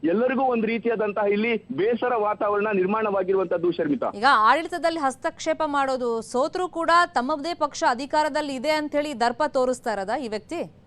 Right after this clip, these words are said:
Speaker 1: ಖಂಡಿತವಾಗಿ ಈ, ಈ ಮಾತುಗಳನ್ನ ಕೇಳ್ತಾ ಇದ್ರೆ ಬಹುಶಃ ಇದು ಅಧಿಕಾರ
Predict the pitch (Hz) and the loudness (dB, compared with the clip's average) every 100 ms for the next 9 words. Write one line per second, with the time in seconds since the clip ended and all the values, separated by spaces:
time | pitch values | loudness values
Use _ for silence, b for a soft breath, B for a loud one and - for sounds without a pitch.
0 | - - - - - - - - - - | -20 -20 -20 -20 -20 -20 -20 -20 -20 -20
1 | - - 160 220 254 233 226 240 214 196 | -14 0 0 2 0 0 0 0 2 0
2 | 151 156 202 175 160 - 240 240 226 214 | 0 0 0 0 0 0 2 2 0 0
3 | 208 208 214 208 254 240 240 - - 196 | 0 0 0 2 2 0 -4 -8 0 0
4 | 202 233 233 208 220 - 185 233 | 2 2 2 0 -2 -2 -4 -4